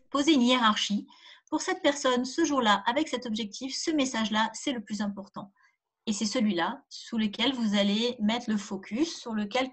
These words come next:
tout va venir s'incrémenter. Comme ça, ça sera comme un fil rouge et, euh, et y a-, ce sera une évidence. Le message sera retenu, il n'y en aura qu'un. Ensuite, on va évidemment se demander à qui on parle, quel est mon public, à qui je parle. Et dans un pitch général,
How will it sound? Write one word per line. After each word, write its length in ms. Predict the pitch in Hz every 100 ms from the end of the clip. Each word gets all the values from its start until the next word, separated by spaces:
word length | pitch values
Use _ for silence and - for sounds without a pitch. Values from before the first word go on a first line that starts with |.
| -
tout 180 | 370 370
va 120 | 277
venir 260 | 247 240 262
s'incrémenter. 720 | 240 220 220 202 202 160 - _ - _
Comme 160 | - 208
ça, 160 | 247
ça 160 | 285 226
sera 180 | - 190
comme 180 | 262 381
un 80 |
fil 220 | - 302 233
rouge 340 | 180 254 214 214 _ _ _ -
et, 220 | 208 214
euh, 260 | 180 170 165 160 - - - - -
et 80 | 196
y 60 |
a-, 120 | 190
ce 120 | 190 220
sera 140 | 247
une 100 | 226
évidence. 440 | 247 208 175 196
Le 80 | 180
message 320 | 185 - 233
sera 200 | - 202
retenu, 300 | 190 190 202
il 40 | 339
n'y 60 |
en 80 | 226
aura 160 | 202 -
qu'un. 180 | - - _ _ _ _ - - - _ -
Ensuite, 260 | 208 277
on 40 | 226
va 120 | 196
évidemment 420 | 208 240 233 233
se 120 | 240
demander 560 | 202 196 190 180 190 208
à 80 | 165
qui 180 | - 208
on 120 | 151
parle, 400 | 185 302 254 196 - _ - 147 _ _ _
quel 140 | 180 165
est 60 |
mon 160 | 196 165
public, 500 | - 156 269 320 208 196 -
à 100 | 170
qui 180 | -
je 80 | 202
parle. 420 | 190 - 254 226 - - - - -
Et 140 | 202 202
dans 240 | 214 214
un 80 | 220
pitch 240 | 208 254
général, 840 | 190 240 233 208 208 311 294 196